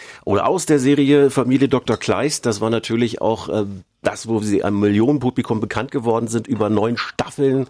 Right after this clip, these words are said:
Generell, ist es denn, ähm, wirklich immer so, dass jetzt meinetwegen eine,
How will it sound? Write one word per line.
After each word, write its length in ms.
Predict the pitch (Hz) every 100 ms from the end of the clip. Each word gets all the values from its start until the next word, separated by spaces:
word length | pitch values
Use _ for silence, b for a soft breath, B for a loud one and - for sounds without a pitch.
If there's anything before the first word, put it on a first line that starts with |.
| B B B - 139
Generell, 720 | 113 151 220 214 180 110 92 -
ist 120 | 107
es 160 | 135
denn, 340 | - 135 139 127
ähm, 680 | 123 123 127 120 92 113 117
wirklich 400 | 127 127 120 107
immer 220 | 113 147
so, 140 | 156 151
dass 160 | 127
jetzt 200 | 127 -
meinetwegen 480 | 107 110 110 110 107
eine, 280 | 85 98